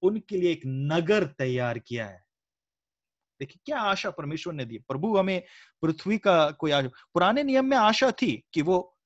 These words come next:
इज़राइल देश में जाकर निवास करें, है ना? मिस्र से जब निकले, उनको परमेश्वर ने आशा दिया कि उन्हें आशा दिखाया, एक विजन दिखाया कि तुम जाकर,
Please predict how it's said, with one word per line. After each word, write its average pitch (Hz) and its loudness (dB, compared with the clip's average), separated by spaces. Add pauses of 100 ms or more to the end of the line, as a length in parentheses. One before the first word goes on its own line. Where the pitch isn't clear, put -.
(420)
इज़राइल 170 2
देश 190 2
में 170 -2
जाकर 156 0
निवास 139 0
करें, 127 -6
है 90 -20
ना? 202 -20 (140)
मिस्र 202 -2
से 190 -4
जब 147 -4
निकले, 175 -4
उनको 165 -4
परमेश्वर 170 -6
ने 143 -6
आशा 139 -4
दिया 113 -6 (1400)
कि 160 -4 (120)
उन्हें 175 0
आशा 156 0
दिखाया, 156 -4
एक 120 -4
विजन 156 -4
दिखाया 135 -8 (220)
कि 143 -6
तुम 156 -6
जाकर, 143 -2